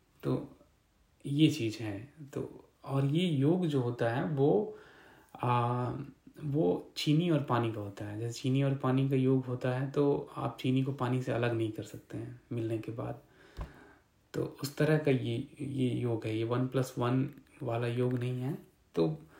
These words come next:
Basically, ये चीज़ हो गया। तो योग में जो दो एंटिटी हैं, वो एक छोटा मैं है, जिससे, जो, जिससे हम अपने आप को, अ, एक, एक नाम है जिससे हम पहचानते हैं, वो, और एक बड़ा मैं है।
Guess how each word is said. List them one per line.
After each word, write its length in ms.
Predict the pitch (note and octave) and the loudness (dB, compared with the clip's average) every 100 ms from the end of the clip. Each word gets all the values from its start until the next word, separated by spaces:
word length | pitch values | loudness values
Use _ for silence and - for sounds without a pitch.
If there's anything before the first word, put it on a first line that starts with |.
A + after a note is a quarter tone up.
| - - - | -20 -20 -4
Basically, 500 | C3+ C3+ E3 F3 F2 - - | -2 0 0 0 0 -2 -6
ये 180 | C#3 C#3+ | 2 2
चीज़ 220 | C#3 A#2 | 2 0
हो 100 | G#2+ | -2
गया। 140 | G#2 G#2+ | -2 -2
तो 120 | C3 | 0
योग 220 | B2 C#3 | 2 2
में 160 | D3 C#3+ | 4 2
जो 100 | C#3 | 4
दो 200 | C3+ D3 | 4 4
एंटिटी 420 | C#3 C3+ C3 C3+ | 4 0 -2 -2
हैं, 220 | C3 F3 | -2 0
वो 100 | D#3 | 2
एक 180 | D#3 - | 0 -2
छोटा 320 | - B2 C3+ | -2 2 4
मैं 160 | C3+ C3 | 2 2
है, 280 | C3 E3 - _ - - - - - - - | 0 -4 -6 _ -20 -20 -20 -20 -20 -20 -6
जिससे, 320 | C3 B2 - C3+ C#3 D#3 C3 C3 C3 | 0 0 2 0 0 0 0 0 0
जो, 380 | B2+ C3+ C3+ - | 2 2 2 0
जिससे 380 | C3+ B2+ - C3 | -4 -4 -2 0
हम 180 | B2+ | 0
अपने 200 | B2+ C3 | 0 2
आप 220 | B2 B2 - | 2 0 -2
को, 380 | C3+ C2+ C3 - - - - | 0 2 0 -2 -8 -18 -10
अ, 380 | - - - - - _ - - - | -6 -4 -4 -6 -10 _ -20 -16 -10
एक, 440 | - C3 C3 - - | -6 -4 -4 -6 -12
एक 200 | - C3+ | -4 0
नाम 300 | B2 A#2+ B2 | 2 2 2
है 160 | C3 | 0
जिससे 280 | B2+ B2 C3 | 0 0 -2
हम 80 | B2 | 0
पहचानते 480 | A#2 A2+ A2 A2+ C3 | -2 -2 -2 -2 -2
हैं, 140 | D3+ | 0
वो, 360 | C3 A2+ C#3+ F3+ | -2 0 0 0
और 300 | - B2+ - | -2 -2 -2
एक 240 | C3+ B2+ | -2 -2
बड़ा 200 | A2+ G#2+ | -2 -4
मैं 220 | G#2+ G#2 | -6 -6
है। 220 | A2+ A#2 | -8 -8